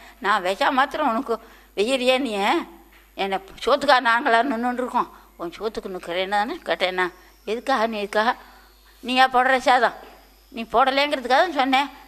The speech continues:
எதுக்கு இவ்வளோ ஜுரம் வந்திருக்கு உனக்கு? இல்லை, பெரியவா, பெரியவாள்கிட்ட அபச்சாரம் ஆயிட்டுமேன்னு ஜுரம் வந்திருக்கு, பெரியவா தான் காப்பாத்தணும். சரி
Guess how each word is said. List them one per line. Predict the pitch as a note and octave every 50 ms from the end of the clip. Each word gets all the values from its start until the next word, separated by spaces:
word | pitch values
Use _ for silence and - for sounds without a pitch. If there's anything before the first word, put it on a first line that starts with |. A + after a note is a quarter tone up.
| -
எதுக்கு | - B3 C#4+ E4+ D#4+ E4+ E4
இவ்வளோ | D4 C#4 C4 C4
ஜுரம் | C4 C4 B3 B3+ C4 B3+
வந்திருக்கு | C4 C4+ - A#3 - B3
உனக்கு? | A#3 C4+ - - A3 G#3+ - - - - - - - - - - - - - - - - - - - -
இல்லை, | - A3 - - G3+ G3+ F#3+ E3+ E3 G#3 C#4 - - - - - _ - - - A3+ -
பெரியவா, | - F3+ F#3+ F#3+ G3+ G3+ G3 F#3 F3+ F3 D#3+ - - - - _ - - _ _ -
பெரியவாள்கிட்ட | - G#3+ A#3+ B3+ C4 C4 C4 B3 - C4+ A3+
அபச்சாரம் | G3+ G#3+ G#3 A3 G#3+ G#3 G3+ F#3+
ஆயிட்டுமேன்னு | G3 G3 G3 - E3+ F3+ G3+ A3
ஜுரம் | B3 - - - D#3+ D#3
வந்திருக்கு, | - A#3+ - - - - - - - - - - - - - _ -
பெரியவா | - G3 G#3 G3+ G3+ G3+
தான் | G#3 G#3+ A3
காப்பாத்தணும். | G#3+ G3+ F#3 - - - E3 - - B3 - - - - - - - - -
சரி | - G3 -